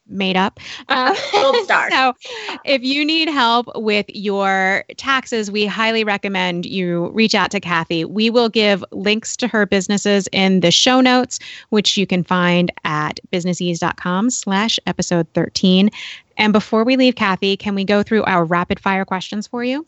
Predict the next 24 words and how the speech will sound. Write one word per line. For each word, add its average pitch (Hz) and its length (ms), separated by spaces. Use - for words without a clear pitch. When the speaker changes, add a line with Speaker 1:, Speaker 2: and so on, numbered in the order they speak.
Speaker 2:
Yes, 185 340
let's - 160
do 233 100
it. - 160
Speaker 1:
Okay. 196 280
Coffee 226 380
or 339 100
tea? 185 340
Speaker 2:
Coffee. - 500
Speaker 1:
What's 240 180
your 285 80
favorite 208 320
book? - 240
It 220 80
can 202 140
be 190 100
business 247 500
or 196 120
not 165 260
business. - 540
Speaker 2:
Probably 269 600
The 254 120
Great 175 240
Gatsby. - 440